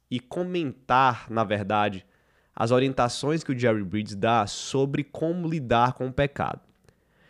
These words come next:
Então nós vamos fazer o seguinte nesse cast. Eu vou introduzir aqui o conceito de pecado do Jerry Bridges,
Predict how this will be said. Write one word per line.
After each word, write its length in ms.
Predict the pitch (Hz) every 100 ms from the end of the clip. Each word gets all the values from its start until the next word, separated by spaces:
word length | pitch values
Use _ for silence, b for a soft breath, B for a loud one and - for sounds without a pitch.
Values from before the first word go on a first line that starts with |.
| b b
Então 120 | 147
nós 120 | 156
vamos 120 | 170
fazer 220 | 156 151 147
o 60 |
seguinte 500 | - 143 113 143 135
nesse 220 | 127 135
cast. 500 | - 90 92 - - _ _ -
Eu 120 | 117
vou 120 | 117
introduzir 760 | 160 160 170 165 123 101 127 123
aqui 440 | 117 - 117 117 _ _ -
o 80 | 127
conceito 520 | 127 120 - 135 -
de 60 |
pecado 540 | - 104 - 107 110 117
do 160 | 107
Jerry 220 | 101 104 92
Bridges, 500 | 90 117 127 -